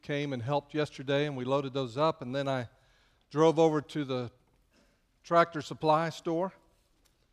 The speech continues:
just to get some straps to kinda secure the load inside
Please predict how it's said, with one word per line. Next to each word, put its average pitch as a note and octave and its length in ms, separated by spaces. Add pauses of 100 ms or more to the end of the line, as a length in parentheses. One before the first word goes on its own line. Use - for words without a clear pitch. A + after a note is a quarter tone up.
(440)
just D3 220
to E3 60
get F#3+ 180
some G3 160
straps E3+ 640
to C#3 100
kinda C#3+ 480 (600)
secure D#3 840 (120)
the D3 80
load D#3 340
inside C#3 600